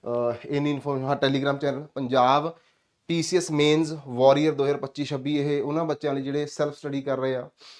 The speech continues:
ਜਾਂ ਸਾਡੇ ਵੱਲੋਂ ਜਿੰਨੀ ਵੀ ਹੈਲਪ ਹੋ ਸਕਦੀ ਹੈ Telegram ਚੈਨਲ ਤੇ ਅਸੀਂ ਕਰ ਰਹੇ ਹਾਂ, ਤੁਸੀਂ ਵੀ ਇਸ Telegram ਚੈਨਲ ਨੂੰ ਜ਼ਰੂਰ ਜੁਆਇਨ ਕਰ ਸਕਦੇ ਹੋ। ਮੈਂ ਪਾਸੇ ਹਟ ਜਾਣਾ।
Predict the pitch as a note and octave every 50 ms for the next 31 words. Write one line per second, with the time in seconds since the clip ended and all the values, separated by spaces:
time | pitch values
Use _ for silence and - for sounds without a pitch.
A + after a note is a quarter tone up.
0 | _ _ - C3 C3+ C3+ C3+ C3+ C#3+ C3 B2+ C3 C#3 C3+ C3 C3+ C3+ C#3 C#3+ C#3
1 | C3 C3 C3 C3+ C#3 C#3 C#3 C#3+ C#3 C3 C3+ C3 C3 - B2+ A#2+ C3 B2+ C3+ C#3
2 | C3+ C3+ C#3 C#3 C3+ - B2+ B2 B2+ B2 B2 B2 B2 A#2 B2 B2 A#2+ A#2+ A#2+ A#2+
3 | B2 C3 A2 A#2 A2+ A#2+ D#3 F#3 G#3 G#3 - _ _ _ _ C#3+ C3+ - D3+ C#3+
4 | C#3 C3+ - C3+ B2 A#2+ B2 A#2+ A#2+ A#2 A2+ A2+ A#2+ A2+ A#2 A#2+ C3+ C#3+ C3 A#2+
5 | A#2 B2+ B2+ A#2+ A#2 A2 A2 G#2+ - A2+ G#2+ C3 C3 C#3+ D3 C#3+ B2+ A2+ - -
6 | C3+ A#2+ A#2+ A2+ B2 C3+ F3+ G#3 A3+